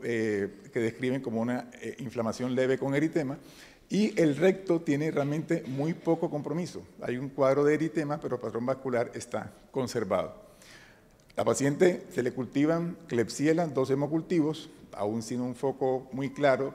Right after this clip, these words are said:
se sospechaba desde el principio una colitis, pero sin diarrea. Y esta paciente recibe pipertazo,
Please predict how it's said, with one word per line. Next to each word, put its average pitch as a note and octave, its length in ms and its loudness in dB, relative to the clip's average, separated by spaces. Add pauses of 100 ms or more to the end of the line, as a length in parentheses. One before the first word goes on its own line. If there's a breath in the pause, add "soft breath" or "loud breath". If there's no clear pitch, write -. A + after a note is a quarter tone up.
se G2+ 100 -8
sospechaba A2+ 640 -2
desde A#2+ 160 -2
el A2+ 60 -2
principio A#2+ 340 -8
una C3+ 160 -4
colitis, D3+ 560 -4
pero G#2 220 -10 (420)
sin A#2 160 -8
diarrea. B2+ 420 0 (680 loud breath)
Y F#3+ 160 2
esta E3 200 4
paciente E3+ 380 2
recibe D3+ 380 2
pipertazo, D3+ 840 0